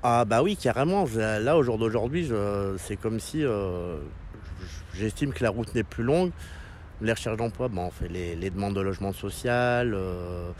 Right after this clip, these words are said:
les sites spécialisés, euh, les particuliers, les recherches de C H R S, et avec, avec, euh, bah, l'aide des travailleurs sociaux qui, qui nous gèrent au sein de l'hôtel.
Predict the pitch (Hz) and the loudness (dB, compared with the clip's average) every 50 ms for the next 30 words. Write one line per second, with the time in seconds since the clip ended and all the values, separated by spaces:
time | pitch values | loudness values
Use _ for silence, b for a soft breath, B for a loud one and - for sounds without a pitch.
0 | B B B B B - 104 104 101 - - 101 - - - 104 101 - - 104 | B B B B B -2 -2 0 0 0 -2 -2 -8 -4 -4 -4 -4 -2 -4 -4
1 | 104 113 117 113 107 127 139 139 139 139 139 139 139 139 135 123 104 98 98 95 | -4 -2 -4 -2 2 4 6 6 8 8 8 8 6 6 6 4 2 2 0 0
2 | 95 95 - - 95 - - - 104 - - - - 123 120 123 131 135 139 139 | -2 -2 -2 -2 -6 -4 -6 -8 -6 -8 -8 -2 -2 -2 0 0 0 2 4 6
3 | 135 139 139 139 139 135 131 127 127 127 120 110 101 98 101 107 - - - 104 | 6 6 6 6 6 6 6 4 4 4 2 2 0 0 -2 -2 -4 -4 -6 -6
4 | 92 95 104 98 - 104 101 101 95 - 117 113 110 127 131 135 131 - - - | -2 -2 -2 -2 0 -2 -2 -2 -2 -2 -2 0 2 2 2 2 0 -2 -4 -8
5 | 85 82 82 80 80 78 92 101 - - - 113 107 101 107 104 - - 117 98 | -6 -6 -6 -6 -6 -4 -6 -6 -6 -4 -6 -4 -2 -2 -2 -2 -2 -4 -2 -2
6 | 92 92 87 87 78 87 98 110 120 113 95 - 104 - - 107 104 107 107 107 | -2 -2 -4 -4 -4 -4 -2 -2 -2 -2 -2 -4 -6 -4 -4 -4 -2 0 -2 -2
7 | - - - 107 - - - 117 107 - - - 92 80 82 - - - - - | -4 -4 -6 -6 -6 -4 -6 -6 -6 -8 -12 -12 -10 -10 -10 -12 -12 -12 -6 -4
8 | 110 110 110 101 117 117 107 - 98 95 - 110 104 101 95 95 85 - 82 | -2 -2 -2 0 0 0 0 0 -4 -4 -4 -6 -6 -4 -4 -4 -4 -4 -6